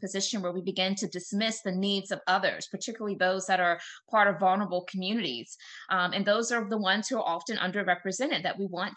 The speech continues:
to engage with. And so how can we get close and proximate to those issues, those barriers, those hurdles, and to appeal to them in a way to where they do feel that sense of safety and trust, and they want to, um, you know, again, partake in, in, in the camp experience?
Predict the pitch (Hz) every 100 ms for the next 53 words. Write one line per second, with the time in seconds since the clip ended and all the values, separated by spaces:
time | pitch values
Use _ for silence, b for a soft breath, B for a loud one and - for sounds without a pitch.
0 | - 202 196 190 302 330 160 147 - -
1 | 180 208 185 190 196 214 285 247 233 214
2 | 220 - 233 226 - 214 - 214 214 247
3 | 202 - 196 190 190 214 220 196 170 156
4 | 180 175 - 190 208 220 151 165 180 170
5 | - 202 214 160 156 - B B B B
6 | 196 196 269 196 - 247 311 - 190 170
7 | 170 170 175 170 170 180 180 185 165 240
8 | 294 330 226 - - 190 - 180 - 170
9 | 165 165 165 160 160 160 147 175 170 175
10 | 196 226 214 190 175 B B B - 170
11 | 165 226 208 185 233 190 160 202 196 202
12 | 202 202 202 196 202 - 208 - 233 214
13 | - - 247 240 131 - -